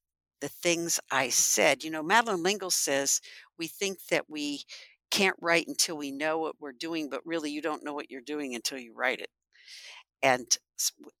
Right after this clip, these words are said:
after I wrote down, and it didn't always have to be very long. I mean, you can write, like, two or three sentences. Um, but once I wrote it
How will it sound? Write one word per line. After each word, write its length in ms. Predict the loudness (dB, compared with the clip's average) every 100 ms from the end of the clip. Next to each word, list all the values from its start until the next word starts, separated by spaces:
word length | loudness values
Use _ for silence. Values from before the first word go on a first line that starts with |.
| 4
after 340 | 4 4 0
I 100 | 0
wrote 500 | 0 -6 -2 -2 -2 _
down, 580 | 4 6 6 4 2 -8 -4
and 120 | 0
it 160 | 2 2
didn't 260 | 2 2
always 260 | 0 2 2
have 120 | 0
to 80 | -2
be 140 | -6 -2
very 260 | 0 0
long. 540 | 0 2 2 2 -2 -14 _ -8
I 60 |
mean, 160 | -6 -6
you 80 | -6
can 200 | -4 2
write, 240 | 2 2 2
like, 180 | 0 0
two 140 | -4 -4
or 80 |
three 220 | -8 -6 0
sentences. 720 | 0 0 0 0 0 0 -2 -4 -16 -16 -16 -8 -2
Um, 320 | 0 0 -4 -12 _
but 140 | -10
once 280 | -4 -2 2
I 80 | 0
wrote 320 | -2 -6 -6
it 100 | -8